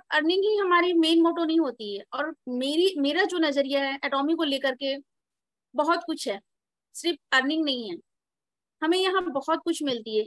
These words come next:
एक अपनी self identity मिलती है, अच्छी एक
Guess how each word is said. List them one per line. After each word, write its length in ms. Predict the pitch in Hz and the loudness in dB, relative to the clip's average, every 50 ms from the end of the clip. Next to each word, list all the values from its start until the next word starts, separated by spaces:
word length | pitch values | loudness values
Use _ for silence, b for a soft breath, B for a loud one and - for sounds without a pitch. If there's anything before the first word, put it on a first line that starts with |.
| - _ 320 | -2 _ -4
एक 160 | 339 330 330 | -4 0 0
अपनी 300 | 320 302 - 320 330 339 | -2 -2 0 -2 -2 -2
self 340 | - - 302 262 285 285 285 | 0 0 0 0 2 2 0
identity 400 | 269 233 240 240 247 277 285 262 | 0 2 2 0 0 -2 -6 -6
मिलती 380 | 262 247 233 - 254 247 247 | -6 -6 -6 -8 -8 -4 -2
है, 220 | 247 240 240 247 247 - _ _ _ _ _ _ _ _ - | -2 -2 -2 -4 -10 -14 _ _ _ _ _ _ _ _ -2
अच्छी 300 | 302 302 294 - - 349 | -2 -2 0 0 0 0
एक 160 | 359 349 | 0 0